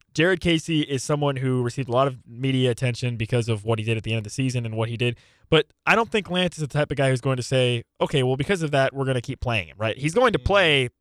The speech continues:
Speaker 1: the, whoever the best tight end he thinks is out there. He's not the type of guy that's going to be partial to some, to other players, you know? So I think from that standpoint, you're right. I think some other tight ends could come in and potentially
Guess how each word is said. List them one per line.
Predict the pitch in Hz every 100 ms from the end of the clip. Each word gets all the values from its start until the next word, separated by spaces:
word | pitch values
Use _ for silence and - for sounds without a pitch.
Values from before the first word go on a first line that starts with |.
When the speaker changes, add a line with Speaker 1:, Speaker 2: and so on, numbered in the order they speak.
| _
Speaker 1:
the, | 139
whoever | 143 165 156
the | 135 120
best | 143 139 - - _ _
tight | - 143 135
end | 131
he | 123
thinks | 135 127
is | 117
out | 120 123
there. | 98 87
He's | 127
not | 170 165
the |
type | 156 131
of | 127
guy | 131
that's | 117
going | - 123 117
to | 113 120 110 104 _ _ _
be | 147 131
partial | - 139 131 127
to | 113 123
some, | - 135
to | - 131
other | 120
players, | 101 123 98 92 - - -
you | 113
know? | 107
So | 113 131
I | 127
think | 185 165 - _ _ _ _
from | - 156
that | 196
standpoint, | - 175 143 147 139 - _ _ _ _ _ _ _ -
you're | 135
right. | 165 165
I | 92
think | 127 135
some | - 143 131 _
other | 147 147
tight | 147 139
ends | 131
could | 139 -
come | 127 123
in | 123
and | 113
potentially | 123 123 - 123 117 110